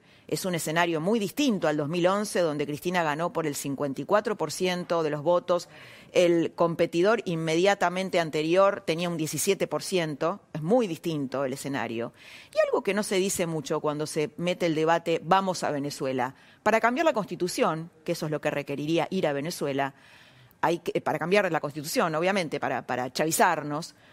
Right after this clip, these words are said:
son necesarios los dos tercios de los votos en el Congreso. Panorama muy, muy difícil. Un dato más, la existencia de una clase media que tiene valores distintos y de un sector agroexportador, el campo,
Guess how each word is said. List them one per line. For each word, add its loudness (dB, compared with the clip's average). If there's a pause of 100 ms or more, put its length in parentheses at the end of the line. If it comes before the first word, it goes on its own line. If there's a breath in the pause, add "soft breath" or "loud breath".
son -2
necesarios 0
los 2
dos 2
tercios 0
de -2
los -4
votos -4
en -6
el -6
Congreso. -8 (360 soft breath)
Panorama 0
muy, 0
muy -4
difícil. -8 (840 soft breath)
Un 2
dato 4
más, 0
la 2
existencia 0
de 2
una 0
clase 0
media 0
que -6
tiene -4
valores 0
distintos -2
y -2
de 0
un 0
sector 0
agroexportador, 2
el -4
campo, 0